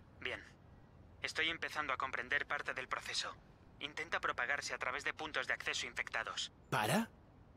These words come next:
Speaker 1: Aún no lo sé, pero es Haddock, seguro. Está organizado como el código del primer zombie, aunque los sistemas sean diferentes.
Speaker 2: Mierda, ¿qué pretende? Seguiré buscando.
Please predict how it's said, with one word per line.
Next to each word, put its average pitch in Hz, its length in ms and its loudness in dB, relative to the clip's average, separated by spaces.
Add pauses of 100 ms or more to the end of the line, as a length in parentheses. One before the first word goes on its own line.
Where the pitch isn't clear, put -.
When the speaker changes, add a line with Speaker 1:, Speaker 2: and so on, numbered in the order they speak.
Speaker 1:
Aún 139 200 -4
no 139 100 2
lo 117 100 0
sé, 143 140 0 (680)
pero 131 200 2
es 147 200 0
Haddock, 110 260 -2 (100)
seguro. 117 360 0 (440)
Está 156 200 -2
organizado 156 500 0
como 120 200 -2
el 113 60 -6
código 139 300 4
del 127 140 4
primer 135 300 0
zombie, 123 340 0 (260)
aunque 143 200 2
los 147 100 0
sistemas 156 400 0
sean 127 160 0
diferentes. 110 640 -4 (120)
Speaker 2:
Mierda, 113 520 2 (240)
¿qué 208 120 6
pretende? 127 560 2 (460)
Seguiré 147 380 6
buscando. 117 400 2